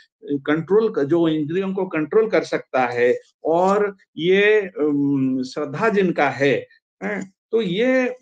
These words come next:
ये जो knowledge वो, अ, पाने का लायक है, हैं। तो फिर, फिर आगे अगर हम जाएंगे तो जैसे कि, अम, chapter नौ-, न-, नाइन पॉइंट वन में भी भगवान ये बताते हैं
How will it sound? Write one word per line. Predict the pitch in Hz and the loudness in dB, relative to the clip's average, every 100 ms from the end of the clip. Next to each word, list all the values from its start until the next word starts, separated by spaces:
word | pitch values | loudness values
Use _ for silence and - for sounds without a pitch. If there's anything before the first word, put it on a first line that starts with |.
| 160 175 | -10 -6
ये | 170 180 233 | -4 -2 0
जो | 208 | 0
knowledge | 190 175 165 208 | 0 0 2 0
वो, | 185 180 190 | 2 0 0
अ, | - - 156 139 | -4 -6 -4 -4
पाने | 147 131 151 170 | -6 -2 -2 -2
का | 175 233 262 _ _ | 0 -2 -2 _ _
लायक | 151 180 175 151 113 | 0 2 4 2 -4
है, | 101 - _ _ - | -10 -12 _ _ -10
हैं। | 233 160 - _ _ | -8 -8 -12 _ _
तो | 214 202 226 | -4 -2 0
फिर, | 220 - - - - | 0 -2 -10 -12 -2
फिर | 214 | 0
आगे | 190 185 214 | 0 0 2
अगर | 214 214 | 0 0
हम | 196 196 185 | -2 -4 -2
जाएंगे | 180 202 190 190 | 0 0 0 -2
तो | 190 - 190 | -4 -2 -2
जैसे | 180 175 190 | 0 -2 -2
कि, | 190 | -2
अम, | 175 113 156 156 156 151 151 147 147 143 143 | -2 -4 -8 -10 -12 -12 -12 -12 -14 -16 -14
chapter | 160 - 180 | -14 -4 -4
नौ-, | 175 160 165 135 | -2 -4 -4 -4
न-, | 160 151 139 147 143 147 151 | -6 -4 -4 -4 -4 -6 -6
नाइन | 170 185 190 | -4 -2 -2
पॉइंट | 196 185 | -2 -2
वन | 170 185 | -2 0
में | 190 190 | 0 2
भी | 185 | 2
भगवान | 170 170 175 175 | 0 0 -2 -2
ये | 180 185 | -2 0
बताते | 180 175 165 170 | -2 -2 -4 -2
हैं | 156 | -4